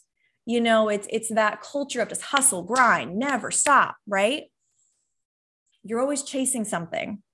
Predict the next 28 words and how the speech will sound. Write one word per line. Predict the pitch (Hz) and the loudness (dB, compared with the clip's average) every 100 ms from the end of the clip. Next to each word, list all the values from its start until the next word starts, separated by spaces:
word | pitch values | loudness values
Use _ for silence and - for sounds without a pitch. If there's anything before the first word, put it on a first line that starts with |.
| _ _ _ _ _ _ _ _ _ _ _ _ _ _ _ - | _ _ _ _ _ _ _ _ _ _ _ _ _ _ _ -4
And, | 208 196 190 196 | 0 0 0 -4
you | 220 | 0
know, | 202 | 0
because | 185 202 233 196 | 0 0 0 2
your | 214 | 0
happiness | 220 269 285 285 269 262 262 - | 0 0 0 2 2 2 0 -2
and | - 214 196 190 | -2 -6 -6 -4
your | 190 240 247 254 233 | 0 2 2 2 0
best | 196 247 247 - | 2 2 2 -2
life | 226 208 208 | -2 -2 -2
is | 214 | -4
on | 208 | -2
the | 208 | 0
other | 190 196 | 0 0
side | 190 196 180 175 175 | 0 2 2 0 -2
of | 180 | -4
achieving | 190 190 233 220 196 180 | -4 -6 -2 0 0 0
that | 165 - | 0 -2
thing. | 180 - 226 _ _ _ _ _ _ _ _ _ _ _ _ _ _ _ _ _ _ _ _ - | -8 -8 -10 _ _ _ _ _ _ _ _ _ _ _ _ _ _ _ _ _ _ _ _ 0
And | 254 240 - - | 2 2 0 0
the | 254 | 2
reality | 269 269 285 269 247 | 6 8 8 8 6
is | 214 | 6
that's | 214 208 | 4 2
just, | 214 196 - | -2 -4 -4
that's | 196 196 | -6 -4
not | 196 180 | -4 -4
true. | - - 190 | -6 -8 -8